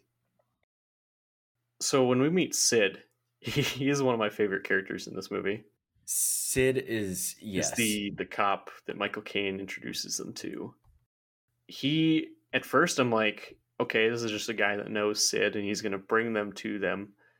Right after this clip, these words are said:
Speaker 1: 'cause he was talking weird." And then at some point in the car, you just realize he talks in third person. And you're like,
Speaker 2: Yeah.
Speaker 1: "Oh, that's Sid." <laughs>
Speaker 2: <laughs> Yeah. He, yeah. Why does he always just say his,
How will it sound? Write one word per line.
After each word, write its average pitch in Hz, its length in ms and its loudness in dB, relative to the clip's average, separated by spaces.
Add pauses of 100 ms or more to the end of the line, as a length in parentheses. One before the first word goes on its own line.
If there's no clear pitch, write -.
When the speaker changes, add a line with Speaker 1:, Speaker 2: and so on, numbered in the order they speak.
(680)
Speaker 1:
'cause 104 160 -2
he 107 80 -4
was 98 120 -6
talking 104 640 -2
weird." 110 500 -2 (840)
And 127 160 2
then 120 140 0
at 117 120 -4
some 135 200 2
point 135 240 2
in 113 100 -2
the 110 80 2
car, 104 460 4
you 120 100 -6
just 117 220 -4
realize 110 320 2
he - 100 -10
talks - 320 -4
in - 80 -14
third 110 220 -8
person. - 400 -8 (800)
And 123 60 -10
you're 110 100 2
like, 104 140 2
Speaker 2:
Yeah. 147 200 6
Speaker 1:
"Oh, 160 380 8
that's 117 400 -2
Sid." - 540 -2 (260)
<laughs> - 180 -4
Speaker 2:
<laughs> 247 640 6
Yeah. 254 260 4 (580)
He, - 240 4 (580)
yeah. - 260 4
Why 165 340 4
does 330 220 6
he - 160 -2
always 120 500 4
just - 300 -2
say 180 180 6
his, 139 300 2